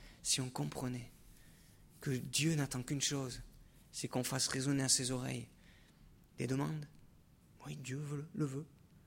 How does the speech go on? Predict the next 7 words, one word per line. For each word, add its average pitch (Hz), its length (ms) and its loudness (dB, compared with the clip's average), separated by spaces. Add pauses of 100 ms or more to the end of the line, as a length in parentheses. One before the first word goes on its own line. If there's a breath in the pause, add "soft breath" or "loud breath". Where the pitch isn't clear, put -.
(460 soft breath)
Des 135 80 0
supplications, 143 760 4 (640)
des 120 200 -2
intercessions, 135 640 -2 (720 soft breath)
de - 60 -14
la 131 80 -8
louange, 131 600 -2